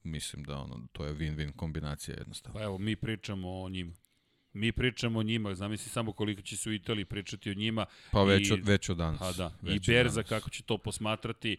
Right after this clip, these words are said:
Speaker 1: Kad se pojavi,
Speaker 2: Tako je.
Speaker 1: na primer, Visa, njihova kartica u žutim bojama.
Speaker 2: K-, na primer. Ko,
Speaker 1: Kraj
Speaker 2: ko
Speaker 1: priče.
Speaker 2: neće uzeti V R četrdeset šest
Speaker 1: Da.
Speaker 2: Vizu i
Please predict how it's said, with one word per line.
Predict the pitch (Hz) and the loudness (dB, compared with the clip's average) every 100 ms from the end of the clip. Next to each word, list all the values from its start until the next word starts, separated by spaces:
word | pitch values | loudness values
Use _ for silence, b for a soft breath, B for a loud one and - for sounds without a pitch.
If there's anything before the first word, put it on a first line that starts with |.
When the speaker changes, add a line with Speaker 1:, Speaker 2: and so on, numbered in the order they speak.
| B - | B -6
Speaker 1:
Kad | 92 | -4
se | - | -4
pojavi, | 87 95 90 90 87 | 0 4 6 6 6
Speaker 2:
Tako | 87 | 4
je. | 85 82 76 _ _ _ _ - | 4 0 -2 _ _ _ _ -12
Speaker 1:
na | 85 | -8
primer, | 78 - 85 78 76 | -2 0 2 0 -4
Visa, | 90 82 90 82 80 | -4 0 2 2 -2
njihova | 80 76 85 76 | -4 -4 -4 -4
kartica | - 78 - - - 82 73 - - | -2 -4 -4 -12 -6 -4 -4 -6 -10
u | 85 | -8
žutim | 80 85 - 73 | -4 -4 -4 -2
bojama. | 73 71 71 - _ _ _ | 0 0 -4 -10 _ _ _
Speaker 2:
K-, | - - - 85 | -16 -14 -8 -8
na | 85 82 | -6 -6
primer. | - 73 - _ _ | -6 -8 -14 _ _
Ko, | - | -10
Speaker 1:
Kraj | - 85 78 | -2 -2 2
Speaker 2:
ko | |
Speaker 1:
priče. | - 143 | 4 6
Speaker 2:
neće | 135 131 - | 6 4 2
uzeti | 120 113 120 - 117 98 | -2 0 -2 -2 -2 -2
V | 95 110 | 2 0
R | |
četrdeset | - 98 82 101 104 - | 0 -2 0 2 0 -2
šest | - 107 98 | -4 -2 -2
Speaker 1:
Da. | 87 | -4
Speaker 2:
Vizu | 101 117 110 104 | -2 -2 -2 -2
i | 101 | 0